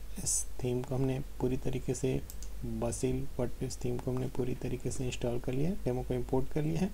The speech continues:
अगर दूसरे demos की ज़रूरत हो तो options आपको दिखा चुका हूँ मैं। तो इस theme को आपको import करने में या install करने में कोई problem आती है तो इस video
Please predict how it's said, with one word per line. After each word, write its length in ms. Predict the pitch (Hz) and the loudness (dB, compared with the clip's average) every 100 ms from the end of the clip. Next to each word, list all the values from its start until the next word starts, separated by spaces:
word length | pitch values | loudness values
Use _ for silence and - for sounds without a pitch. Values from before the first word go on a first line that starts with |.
| - - - - - - - - - | -4 -6 -6 -8 -6 -4 -4 -2 2
अगर 140 | 117 | 2
दूसरे 280 | 117 117 135 | 2 0 2
demos 380 | 131 135 139 139 - - | 4 4 4 2 0 -2
की 100 | - | 0
ज़रूरत 360 | 139 139 143 - | 4 4 4 2
हो 80 | 180 - - - - | 0 0 -4 -4 -2
तो 80 | 113 113 135 | -2 0 -2
options 340 | 117 - 127 123 | -4 -2 -2 0
आपको 260 | 127 - | -2 0
दिखा 380 | 120 120 - 131 135 - | -2 0 2 2 2 -2
चुका 200 | 139 135 | 0 2
हूँ 100 | 139 | 4
मैं। 140 | 185 - - - - - - - - - - - - - - - - - - - - - - - - 156 | 2 0 -4 -4 -4 -6 -8 -6 -4 -4 -4 -6 -4 -2 -2 -2 -4 -4 -2 -2 -2 -4 -4 -4 -2 -2
तो 280 | - 123 117 - - | 2 0 0 -4 -4
इस 120 | - - - | -4 -4 2
theme 160 | 139 143 | 4 4
को 360 | - 151 151 - - - - | 4 2 2 -2 -4 -4 4
आपको 360 | 135 135 - 185 | 4 4 4 6
import 340 | 160 147 135 | 6 4 2
करने 260 | - 139 139 | 2 2 4
में 300 | 135 135 139 | 2 2 2
या 180 | 135 - | 2 2
install 360 | 135 - 131 | 0 4 4
करने 220 | 127 127 127 | 6 4 2
में 100 | 123 | 2
कोई 100 | 123 | 0
problem 320 | 123 120 123 | 2 2 2
आती 200 | 123 131 | 0 0
है 160 | 143 220 - - | 2 2 0 0
तो 80 | 147 | 0
इस 200 | - - - - - | 0 -2 -4 -2 2
video 300 | 123 127 | 4 6